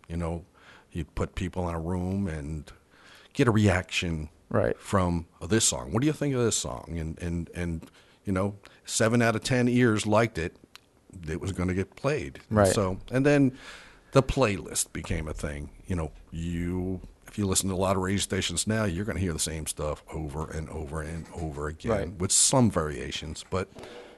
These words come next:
Speaker 1: for the most part, they're not trying to feed you anything new.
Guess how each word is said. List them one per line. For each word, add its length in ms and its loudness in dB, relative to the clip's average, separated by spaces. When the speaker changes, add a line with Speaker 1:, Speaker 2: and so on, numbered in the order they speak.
Speaker 1:
for 80 -6
the 80 2
most 300 0
part, 280 0
they're 140 6
not 200 4
trying 580 -4
to 280 -8
feed 320 -8
you 140 -6
anything 380 -8
new. 220 -10